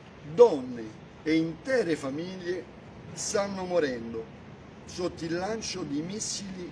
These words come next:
e bombe. Non si può più assistere inermi a tali orrendi crimini. La guerra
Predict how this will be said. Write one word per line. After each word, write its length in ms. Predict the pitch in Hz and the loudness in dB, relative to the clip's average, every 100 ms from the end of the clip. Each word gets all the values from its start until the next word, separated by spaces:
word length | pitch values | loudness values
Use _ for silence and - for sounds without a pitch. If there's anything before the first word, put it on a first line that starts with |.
| 107 | -4
e 120 | 160 | -4
bombe. 540 | 156 165 120 104 104 95 - - - - - - - - - - - - - - | 0 2 2 -2 -10 -10 -14 -16 -16 -16 -16 -16 -16 -16 -16 -16 -16 -16 -16 -6
Non 240 | 135 156 | 2 2
si 180 | 147 160 | 2 0
può 240 | 147 175 170 | 2 6 6
più 380 | 143 202 190 | 4 -2 6
assistere 760 | 156 135 - 165 151 - 151 143 | 6 6 0 -2 -2 -2 0 2
inermi 680 | 139 139 147 139 120 127 120 - - | 2 2 2 0 -2 -6 -6 -10 -10
a 120 | - 139 | -4 -4
tali 420 | - 185 180 156 | -4 -2 2 4
orrendi 560 | 151 147 190 175 156 147 | 4 4 -2 -4 -6 -4
crimini. 580 | 143 143 117 104 104 95 - - - - - - - - 127 | 0 0 -2 -6 -10 -12 -16 -16 -16 -16 -16 -16 -18 -14 -2
La 180 | 165 202 | 2 2
guerra 640 | 202 170 131 110 123 127 | 6 6 6 2 -2 -4